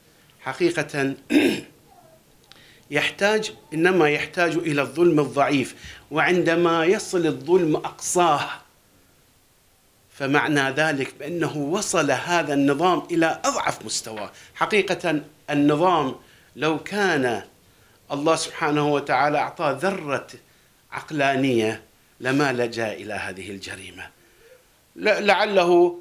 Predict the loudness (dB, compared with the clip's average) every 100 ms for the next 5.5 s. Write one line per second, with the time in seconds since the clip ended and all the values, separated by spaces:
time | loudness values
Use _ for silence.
0 | -6 0 2 2 2 2 0 -2 0 0
1 | -2 -4 -2 -2 -4 0 0 0 -4 -4
2 | -4 -2 -2 -2 -6 -6 -2 -2 -4 -4
3 | 0 0 -2 -6 -6 -2 0 0 0 -2
4 | -2 0 -2 -4 -20 -20 _ 0 2 4
5 | 2 0 0 0